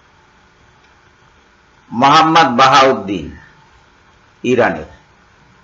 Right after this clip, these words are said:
মির্জা, উনি মির্জা মানে মোগল, উনি সৃষ্টি করলেন বাহাই ধর্মের, যার হেডকোয়ার্টার এখন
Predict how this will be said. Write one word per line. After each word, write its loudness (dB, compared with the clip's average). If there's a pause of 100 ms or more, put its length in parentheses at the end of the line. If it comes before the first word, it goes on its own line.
(360)
মির্জা, -4 (1120)
উনি -14 (420)
মির্জা -4
মানে 0
মোগল, -8 (2750)
উনি -2
সৃষ্টি -4
করলেন -2 (800)
বাহাই 0
ধর্মের, -8 (2000)
যার 0
হেডকোয়ার্টার 0
এখন -2